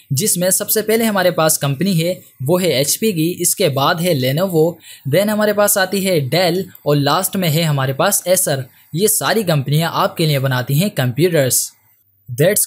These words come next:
great guys, यहाँ तक आपने कई सारी बातें क्लियर कर ली हैं। अब हम बढ़ते हैं इस टॉपिक के ऊपर कि अभी हमने कंप्यूटर की हिस्ट्री और कंप्यूटर की जनरेशन या अगर मज़ीद देखा जाए तो ऐसे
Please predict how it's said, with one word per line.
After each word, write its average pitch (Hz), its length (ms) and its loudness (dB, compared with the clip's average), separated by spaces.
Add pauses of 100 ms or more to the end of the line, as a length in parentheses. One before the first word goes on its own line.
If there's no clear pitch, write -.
great 160 300 2
guys, 147 420 2
यहाँ 147 320 0
तक 220 140 0
आपने 190 300 0
कई 214 200 2
सारी 160 300 0
बातें 139 380 0
क्लियर 143 300 2
कर 160 200 -2
ली 185 220 0
हैं। 117 240 0 (280)
अब 185 160 0
हम 214 140 0
बढ़ते 196 240 2
हैं 208 360 -2
इस 214 200 -2
टॉपिक 147 340 0
के 160 100 0
ऊपर 147 360 0 (300)
कि - 80 -2
अभी 196 300 0
हमने 185 260 2
कंप्यूटर 165 420 0
की 160 80 -2
हिस्ट्री 156 600 0 (220)
और 190 200 2
कंप्यूटर 156 380 2
की 175 140 0
जनरेशन 139 680 0 (340)
या 175 200 2
अगर 190 260 0
मज़ीद 143 420 0
देखा 151 300 0
जाए 139 280 2 (320)
तो 165 100 2
ऐसे 190 280 0